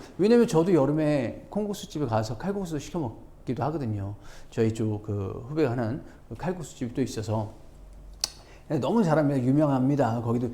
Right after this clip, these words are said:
거기도 계양구예요. 예, 심지어는 뭐 이름도 계양 칼국수, 이런, 이,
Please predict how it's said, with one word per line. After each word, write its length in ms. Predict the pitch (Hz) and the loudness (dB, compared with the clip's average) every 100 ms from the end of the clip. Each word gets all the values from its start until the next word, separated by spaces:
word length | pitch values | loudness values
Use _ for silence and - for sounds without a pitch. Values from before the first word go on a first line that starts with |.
| - | -2
거기도 200 | - 226 - | 4 4 6
계양구예요. 840 | 127 139 226 190 127 107 127 139 | 6 6 6 4 4 2 0 -4
예, 260 | 110 113 110 | -4 -4 -4
심지어는 640 | - 190 220 214 165 120 117 | -6 -2 0 0 0 -2 -2
뭐 360 | 117 110 107 - - | -2 -2 -6 -14 -6
이름도 300 | 123 202 180 | 0 2 2
계양 200 | 131 131 | 0 -2
칼국수, 240 | 170 170 135 | 0 0 0
이런, 220 | 180 | 0
이, 40 | 165 | -2